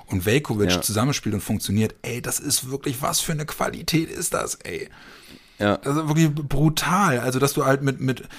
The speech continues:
Speaker 1: mit Veljkovic und Top-, äh, mit Friedl und Toprak auch zwei Spieler hast, die sich auch immer wieder mit nach vorne einschalten. Ne?
Speaker 2: Ja. Und,
Speaker 1: Da-,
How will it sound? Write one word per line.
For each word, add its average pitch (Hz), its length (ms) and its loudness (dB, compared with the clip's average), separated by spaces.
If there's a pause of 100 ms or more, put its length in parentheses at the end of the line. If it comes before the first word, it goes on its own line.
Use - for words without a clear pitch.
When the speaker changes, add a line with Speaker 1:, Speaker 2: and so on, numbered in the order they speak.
(100)
Speaker 1:
mit 120 160 0
Veljkovic 147 440 4
und 131 120 -2
Top-, - 260 2
äh, 123 120 4
mit 123 160 2
Friedl 175 240 0
und 127 100 0
Toprak 151 320 -2
auch 120 80 -2
zwei 123 220 0
Spieler - 180 0
hast, 123 120 0
die 143 40 -2
sich 131 180 -2
auch 123 160 -6
immer 160 220 2
wieder 143 220 4
mit 143 100 2
nach - 140 -4
vorne 175 340 2
einschalten. 107 720 -2 (560)
Ne? 107 180 2
Speaker 2:
Ja. 104 160 4 (1000)
Und, 110 160 4
Speaker 1:
Da-, - 60 0